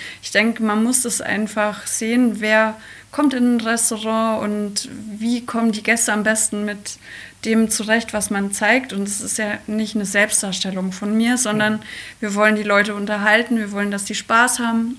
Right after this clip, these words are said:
Speaker 1: und dass sie wiederkommen.
Speaker 2: Aber von dem, von dem Geschmacksprofil würde ich jetzt sagen, zumindest so, wie ich es jetzt am, vor kurzem bei dem Menü hier, äh, erlebt habe,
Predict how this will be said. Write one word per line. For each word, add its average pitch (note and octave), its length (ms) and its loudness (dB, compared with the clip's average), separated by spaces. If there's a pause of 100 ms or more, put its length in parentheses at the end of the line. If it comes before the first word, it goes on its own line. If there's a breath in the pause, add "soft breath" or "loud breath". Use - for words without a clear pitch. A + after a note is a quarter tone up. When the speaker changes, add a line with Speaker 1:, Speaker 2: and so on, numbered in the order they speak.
Speaker 1:
und G#3 160 2
dass G3 120 0
sie F3+ 140 -4
wiederkommen. F#3 520 -4 (640 loud breath)
Speaker 2:
Aber C3 160 2
von B2+ 280 2
dem, A#2 260 0
von C3 160 0
dem A#2 140 0
Geschmacksprofil D#3 840 -2
würde D#3 100 2
ich D3 80 -4
jetzt C3+ 100 2
sagen, B2+ 160 2
zumindest B2+ 380 0
so, B2 100 -2 (400)
wie D3+ 60 -6
ich C3 80 -6
es - 80 -6
jetzt C3+ 180 -8
am, A#2+ 260 -8 (120)
vor B2 160 -6
kurzem C3 440 0 (140)
bei C3 140 4
dem A#2+ 120 -2
Menü B2+ 240 -2
hier, E3+ 400 4
äh, D#3 180 2
erlebt D3+ 380 0
habe, D3+ 140 -2